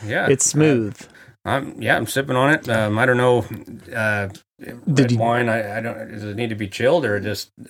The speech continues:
Speaker 1: room temperature or
Speaker 2: Ru-, uh, room,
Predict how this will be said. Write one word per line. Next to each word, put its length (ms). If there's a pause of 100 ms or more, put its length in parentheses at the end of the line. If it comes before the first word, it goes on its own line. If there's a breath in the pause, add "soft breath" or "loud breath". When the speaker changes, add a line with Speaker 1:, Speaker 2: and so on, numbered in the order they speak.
(100)
Speaker 1:
room 360
temperature 580
or 40
Speaker 2:
Ru-, 360
uh, 320
room, 420